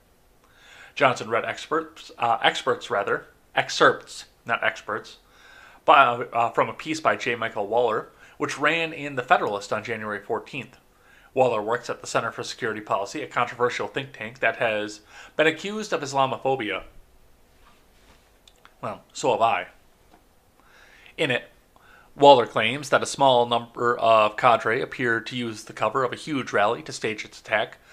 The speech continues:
suggesting that these agents provoc-, uh, provocateurs were A, not Trump supporters, and B, were primarily responsible for the violent storming at the Capitol.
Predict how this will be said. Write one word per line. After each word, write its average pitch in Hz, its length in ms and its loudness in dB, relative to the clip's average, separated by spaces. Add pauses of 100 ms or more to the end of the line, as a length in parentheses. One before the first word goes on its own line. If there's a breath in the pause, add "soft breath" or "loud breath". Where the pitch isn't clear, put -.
(200 loud breath)
suggesting 160 460 0
that 147 140 0
these 143 220 -8
agents 180 380 -6
provoc-, 147 320 4 (440)
uh, 120 220 4
provocateurs 127 920 4 (100)
were 117 320 2
A, 131 320 -2
not 110 140 -2
Trump 147 200 0
supporters, 113 440 -6
and 101 160 -10
B, 135 360 -4 (280 loud breath)
were 147 100 2
primarily 202 540 2
responsible 170 760 -4
for 131 80 -2
the 120 100 -4
violent 113 340 2
storming 117 340 -2
at 98 60 -20
the 107 60 -20
Capitol. 131 480 -2